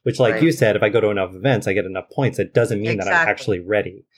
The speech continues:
Speaker 1: So I feel
Speaker 3: Yeah.
Speaker 1: like the points are more of the problem than the levels per se.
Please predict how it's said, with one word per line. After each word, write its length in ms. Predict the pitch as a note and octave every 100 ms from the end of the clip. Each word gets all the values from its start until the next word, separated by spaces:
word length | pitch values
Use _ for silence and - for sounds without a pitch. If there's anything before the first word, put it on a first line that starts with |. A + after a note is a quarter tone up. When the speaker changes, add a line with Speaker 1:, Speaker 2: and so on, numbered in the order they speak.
| _ _
Speaker 1:
So 140 | -
I 40 | A#2+
feel 120 | D3+
Speaker 3:
Yeah. 80 | A#2+
Speaker 1:
like 240 | G#2+ -
the 80 | G2+
points 400 | - D#3 C3+ A#2
are 40 |
more 200 | G2 F#2+
of 80 | F#2
the 80 | -
problem 400 | G2+ F#2 F#2+ F2+
than 320 | F#2+ F#2 F2
the 60 | G2+
levels 400 | G2 G2 F#2 -
per 180 | - F2
se. 460 | - F2+ G2+ B2